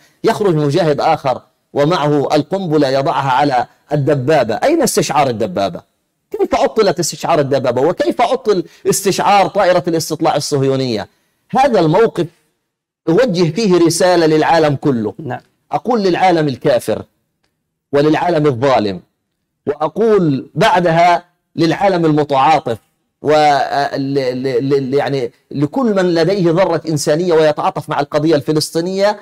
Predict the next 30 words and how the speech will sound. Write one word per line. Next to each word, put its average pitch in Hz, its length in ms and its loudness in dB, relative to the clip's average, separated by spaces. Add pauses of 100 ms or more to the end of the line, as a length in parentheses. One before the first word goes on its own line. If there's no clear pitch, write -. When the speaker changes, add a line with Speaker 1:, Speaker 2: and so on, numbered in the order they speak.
(300)
Speaker 1:
"لا 175 200 2
تحزنوا، 143 560 -2
إن 160 140 2
الله 151 320 2
معنا". 101 420 -4 (360)
هذه 170 380 0
قالها 160 720 2 (340)
سيدنا 165 560 0
إبراهيم 170 640 2
وقالها 156 500 0
سيدنا 147 420 0
موسى. 123 360 -4 (300)
عندما 185 560 0
الله 185 200 2
تبارك 185 460 0
وتعالى 165 680 2 (240)
عطل 180 600 0
خاصية 202 580 -2
الحرق 175 520 -4 (240)
Speaker 2:
نعم. 117 140 -10
Speaker 1:
لتحرق 165 480 -4
نبي 170 380 -2
الله 160 320 0
إبراهيم، 175 680 0
نحن 160 300 -4
تعلمنا 156 460 0
العقيدة 143 440 0
من 135 120 -4
هذه 120 280 -2
القصة. 110 480 -6